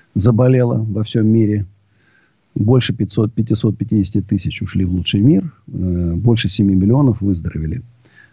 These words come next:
Ну, уже понятно, на первом месте С Ш А,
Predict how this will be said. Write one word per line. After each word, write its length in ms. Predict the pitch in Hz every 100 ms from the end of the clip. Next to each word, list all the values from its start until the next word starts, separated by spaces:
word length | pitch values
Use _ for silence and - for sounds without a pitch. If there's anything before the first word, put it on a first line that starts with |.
| _
Ну, 220 | 123 165
уже 240 | 117 117 117
понятно, 580 | 110 110 92 - 82 -
на 160 | 87 95
первом 280 | 101 98 101
месте 300 | 90 - -
С 140 | 95
Ш 180 | - 135
А, 240 | 170 170